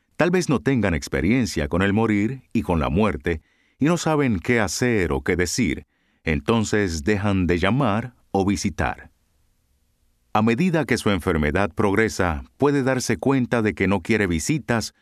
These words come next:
o de que quiere estar solamente con una o dos personas especiales. El aislarse del mundo exterior es una parte normal del morir,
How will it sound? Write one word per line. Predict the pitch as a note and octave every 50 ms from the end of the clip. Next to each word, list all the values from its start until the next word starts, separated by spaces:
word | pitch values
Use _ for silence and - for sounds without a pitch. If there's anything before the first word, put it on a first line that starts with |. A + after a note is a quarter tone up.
| _ _ _ _ _ _
o | - F2+ G2
de | F#2+ F2
que | - - D2+
quiere | - - F#2+ F2+ F2 D#2+
estar | D2+ - - G#2 G2+ G2 F#2
solamente | - D3+ D3+ D3 C3 A#2+ A#2 A#2 A#2 A2 A2 A#2+ -
con | - G2 E2+ E2 F2+
una | G#2 G2+ F2+ F2+ F2+ E2
o | D2+ D#2
dos | F2+ F#2+ E2
personas | - F#2+ D2+ C#2+ - G2+ F#2+ F2+ E2 D#2 D2 -
especiales. | D#2 C#2+ - E2 D2+ - - D3 C#3+ G2+ F2 - - - - - _ _ _ _ _ _ _ _ _ _ _ _ _ _ _
El | - A#2+ A2+
aislarse | A2 A2 G2 F2+ G#2+ C#3+ E3 F3+ F3 D#3+ - - C3+
del | A#2 F2+ D#2+
mundo | D#2+ G2 A2 G#2+ G2 G2 F#2+ F2
exterior | E2 - - F2 E2 E2+ G2 G#2+ A2 A2 A2 - - -
es | G#2+ G#2 -
una | B2+ B2+ A#2
parte | F#2 - B2 A#2+ A#2 - - A2+
normal | G2+ E2+ D2 C#2 D#2 D#2+ F2+ F#2+ F#2 E2
del | F2+ F2 E2+
morir, | F2 F2 G2 A#2 G#2 D#2+ B1 A1+